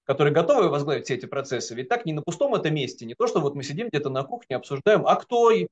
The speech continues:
ну как это вечная тема, да, а кто, если не Путин, откуда они все возьмутся? Но всё же это есть потенциально, и для Вологды тоже.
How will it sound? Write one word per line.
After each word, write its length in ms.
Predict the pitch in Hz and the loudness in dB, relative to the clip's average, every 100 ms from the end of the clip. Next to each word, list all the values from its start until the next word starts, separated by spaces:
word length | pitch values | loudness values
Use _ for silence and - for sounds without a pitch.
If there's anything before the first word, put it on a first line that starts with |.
| - | -8
ну 80 | 175 | -6
как 180 | 160 135 | -6 -6
это 140 | 139 | -8
вечная 380 | 135 127 123 123 | -8 -8 -8 -4
тема, 280 | - 117 127 | -2 -2 -4
да, 120 | 147 - | -6 -4
а 80 | 139 | -2
кто, 120 | 247 | 0
если 180 | 247 170 | 2 0
не 100 | 151 | -2
Путин, 320 | - 110 104 | -8 -20 -8
откуда 300 | 156 - 190 | -6 -2 2
они 120 | 165 | 2
все 120 | 151 139 | 0 -6
возьмутся? 440 | 127 113 - - _ _ _ | -8 -10 -16 -20 _ _ _
Но 80 | 127 | -8
всё 140 | - 160 | 0 2
же 100 | 139 | 2
это 100 | 139 | -2
есть 220 | 247 - | -6 -8
потенциально, 600 | 170 135 - 110 98 95 - | -8 -8 0 0 0 -10 -12
и 60 | |
для 140 | 131 143 | -2 0
Вологды 340 | 147 123 131 135 | 2 0 -4 -6
тоже. 240 | 113 | -8